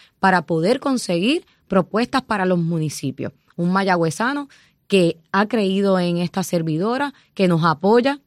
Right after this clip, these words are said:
¿verdad? Y que está trabajando de la mano con nosotros. Lo que quiere decir es que, eh, nosotros,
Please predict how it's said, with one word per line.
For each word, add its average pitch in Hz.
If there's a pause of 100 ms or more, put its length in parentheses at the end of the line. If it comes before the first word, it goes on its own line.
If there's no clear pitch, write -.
¿verdad? 185
Y 240
que 196
está 196
trabajando 202
de 208
la 185
mano 151
con 160
nosotros. - (420)
Lo 185
que 202
quiere 247
decir 226
es 170 (280)
que, 214
eh, 196
nosotros, 202